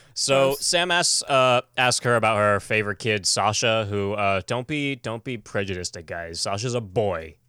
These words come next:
Speaker 1: and that's fine.
Speaker 2: It's fine.
Speaker 1: So she says that he's becoming more of a pupil and that she might have to adopt him. And they talk about having kids, and then she moans, like, three times from a hug, and then he leaves.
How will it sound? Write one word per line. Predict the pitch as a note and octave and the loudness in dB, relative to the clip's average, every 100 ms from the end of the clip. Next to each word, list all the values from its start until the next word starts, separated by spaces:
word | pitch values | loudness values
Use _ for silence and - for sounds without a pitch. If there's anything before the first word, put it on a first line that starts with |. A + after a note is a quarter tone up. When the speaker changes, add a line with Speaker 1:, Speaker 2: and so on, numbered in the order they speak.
| _ G#2+ | _ -12
Speaker 1:
and | |
that's | G#2 - | -10 -10
fine. | - G2+ F#2 D#2+ D#2+ | -4 -2 -2 -4 -12
Speaker 2:
It's | - | -14
fine. | - F#3+ | -10 -8
Speaker 1:
So | D#3+ C3 B2 A#2+ | -2 0 2 0
she | - C#3+ | -2 -4
says | C3+ D#3 D#3+ | 0 0 0
that | C3+ B2 | -2 -4
he's | B2+ B2 | -4 -4
becoming | B2+ C3 A#2 A2+ | -2 -2 -2 -2
more | A2 A2+ | 0 0
of | |
a | G2+ | -2
pupil | - A2+ - D3+ - _ _ - | -4 -4 0 -2 -4 _ _ -2
and | A#2 A#2 | -2 0
that | B2 | -2
she | - | -4
might | C#3 D#3 | -4 -2
have | D#3+ | -2
to | - E3+ | -2 -4
adopt | E3+ F#3+ - G2 | -2 -2 -2 -8
him. | F2 D3+ - | -8 -12 -8
And | A2+ A2+ A#2 | -2 0 -2
they | B2 | -2
talk | D#3+ D#3+ | -2 -2
about | D#3+ D3+ | -2 0
having | D3+ C#3 | -2 -2
kids, | B2+ A#2 A#2+ A2+ | -2 0 0 -2
and | G#2+ | -6
then | G#2 | -4
she | A#2 | -6
moans, | G#2 G2 G#2 A2 G#2+ | -2 -2 -2 -4 -2
like, | G2+ - - _ | -4 -6 -18 _
three | A2+ G#2+ | -6 -6
times | G#2+ G2+ G#2 G#2 | -2 -2 -2 -4
from | - G2 | -6 -4
a | F2+ | -2
hug, | F#2+ G2+ | -2 -4
and | F#2+ | -6
then | F#2 F#2 D#2+ _ _ _ | -8 -10 -14 _ _ _
he | A2+ | -12
leaves. | F2+ F2 F#2 F#2+ | -8 -8 -8 -10